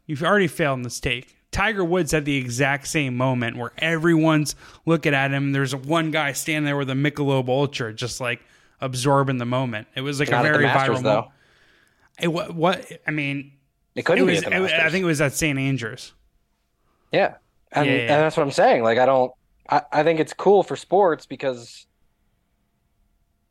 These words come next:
Speaker 2: it makes those moments, like, live in the moment, like you're witnessing history. Like, if you're at a freaking comedy club on a Friday night seeing Anthony Jeselnik do twenty minutes, like, you're not witnessing history.
Speaker 1: That's fair. I mean, you
Speaker 2: I
Speaker 1: don't
Speaker 2: mean,
Speaker 1: know.
Speaker 2: I
Speaker 1: It could
Speaker 2: could,
Speaker 1: be, it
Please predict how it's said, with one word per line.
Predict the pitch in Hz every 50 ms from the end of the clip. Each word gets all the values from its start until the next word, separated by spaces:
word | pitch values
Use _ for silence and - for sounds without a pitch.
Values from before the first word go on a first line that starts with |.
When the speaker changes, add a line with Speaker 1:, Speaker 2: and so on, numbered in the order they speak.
| _ _
Speaker 2:
it | 131
makes | 131 139 135 -
those | - 139 123 117
moments, | 127 127 127 123 120 113 - - -
like, | 113 107 - -
live | 117 131 131 131 117
in | 123 113
the | 110
moment, | 107 117 117 110 101 95 92
like | 101 104 -
you're | 110
witnessing | 107 104 113 117 110 107 104 - - 104 95
history. | - 110 101 - - - 87 82 80
Like, | 95 110
if | 117 113
you're | 139 151 156
at | 160 139
a | 139
freaking | 120 - 143 135 - 123 113 113 113 113 110 -
comedy | - - 123 117 117 110 113 104
club | - 107 98 98
on | 104 101 98
a | 98
Friday | 104 - 113 104 101 98 101
night | 101 101 98 98 95 92 -
seeing | - - 120 107 107
Anthony | 107 104 - 107 104 101
Jeselnik | 95 110 107 101 - 98 95 98 98 -
do | - 101 92
twenty | - 110 107 101 95
minutes, | 95 104 - 98 92 90 -
like, | 101 101 95 -
you're | 101 95 104 113
not | 107 80
witnessing | 95 104 95 92 98 92 - 98
history. | 90 95 95 95 - - 95 95 110 - - _ _ _ _ _ _ _ _ _ _ _ _ _ _ _ _ _ _ _ _ _ _ _ _ _ _ _ _ _ _
Speaker 1:
That's | 165 151 135 -
fair. | - 156 123 120 127 - -
I | 170 175 190 190
mean, | 180 180 160
you | 180 180
Speaker 2:
I | 180
Speaker 1:
don't | 190 226
Speaker 2:
mean, | 233 220
Speaker 1:
know. | 196
Speaker 2:
I | 202 -
Speaker 1:
It | -
could | - 247
Speaker 2:
could, | 214 214
Speaker 1:
be, | 208 214
it | 165 147